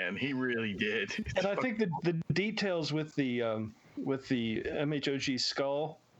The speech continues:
Speaker 2: on the shields is really
Speaker 1: Yeah,
Speaker 2: cool.
Speaker 1: that was fucking badass too.
Speaker 2: Yeah. You know what would be a really cool, like, uh, just as a weird Easter egg in the poster would be bizarre, was be behind me.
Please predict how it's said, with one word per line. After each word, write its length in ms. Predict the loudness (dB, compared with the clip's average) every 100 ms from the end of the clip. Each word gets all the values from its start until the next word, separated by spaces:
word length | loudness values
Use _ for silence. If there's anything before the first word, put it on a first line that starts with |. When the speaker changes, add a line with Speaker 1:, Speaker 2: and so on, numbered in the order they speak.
| -4 0
Speaker 2:
on 120 | 2
the 80 | 2
shields 520 | 0 0 0 0 0
is 160 | -2 0
really 120 | 0
Speaker 1:
Yeah, 100 | 0 0
Speaker 2:
cool. 100 | 0
Speaker 1:
that 120 | 0
was 100 | -2 -2
fucking 240 | -2 0
badass 380 | 0 2 2 0
too. 220 | 0 -2 -4 -10 -12 -12 -4
Speaker 2:
Yeah. 340 | 0 2 0 -4 -10 -8 -4 -2
You 120 | 0 0
know 160 | 0
what 220 | 0 0
would 80 | 0
be 120 | 2
a 40 | 2
really 340 | 2 0 0
cool, 400 | 0 0 2 0 0
like, 260 | 0 -2 -6 -4
uh, 140 | -2 -2 -6 -10 -14 -20 -16 -12 -6
just 300 | -2 0 0
as 140 | 0 0
a 80 | 0
weird 420 | 0 0 -2 -4 -10 -18 -2
Easter 340 | -2 0 2
egg 180 | 2 2
in 120 | 0 0
the 80 |
poster 640 | 0 0 0 0 0 0 -6 -16 -10 -2
would 100 | 0
be 120 | 2
bizarre, 580 | 2 2 2 2 -2 -4 -14 -18 -18 -18 -20 -6
was 200 | -2 -2
be 180 | 0 2
behind 560 | 2 2 2 2 2 2
me. 440 | 2 2 0 -4